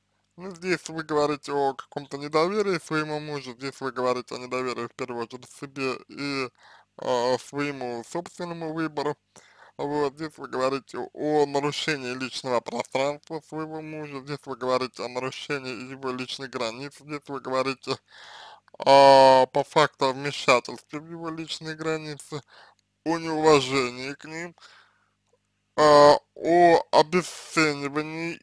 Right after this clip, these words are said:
их. Вот. И, ну, это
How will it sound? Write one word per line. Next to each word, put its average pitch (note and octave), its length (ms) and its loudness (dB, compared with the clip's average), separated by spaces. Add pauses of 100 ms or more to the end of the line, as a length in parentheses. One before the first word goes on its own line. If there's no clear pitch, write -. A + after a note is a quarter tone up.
(280)
их. - 320 -10 (1160)
Вот. C#3+ 400 -8 (1700)
И, C#3+ 640 -4 (1160)
ну, C#3 440 -12
это - 460 -4